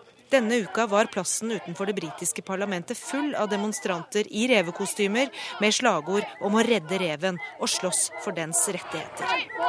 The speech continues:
For revejakta er igjen blitt et hett politisk tema i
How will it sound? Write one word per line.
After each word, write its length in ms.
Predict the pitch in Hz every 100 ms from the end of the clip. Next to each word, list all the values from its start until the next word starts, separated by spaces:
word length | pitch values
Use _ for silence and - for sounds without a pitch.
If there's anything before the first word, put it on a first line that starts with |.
| - - - - - - - - - - 988 - 240 - - - - - - - - - - - - - -
For 240 | 254 269 202 277
revejakta 680 | 285 185 208 220 - 302 220 -
er 100 | 202
igjen 300 | 214 208 220 208
blitt 160 | 180 180
et 120 | 180
hett 240 | 233 254 - -
politisk 600 | 254 196 170 - 214 -
tema 380 | - 160 160 175
i 80 | -